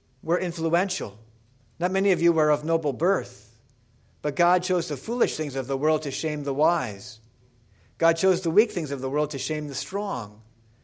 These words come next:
God chose the lowly things of this world and the despised things and the things that are not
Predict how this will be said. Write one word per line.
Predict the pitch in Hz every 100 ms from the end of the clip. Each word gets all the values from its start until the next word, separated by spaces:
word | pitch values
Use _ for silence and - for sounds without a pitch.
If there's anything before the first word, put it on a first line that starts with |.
| _ -
God | 160 165
chose | 190 190
the | 165
lowly | 196 247 196
things | 156 139
of | 143
this | 147 -
world | 151 160 160
and | 147
the |
despised | 143 135 - 185 208 220 185 -
things | 120 123 139 - -
and | 151
the | 151
things | 196 196
that | 170
are | 151 147
not | 190 233 151 -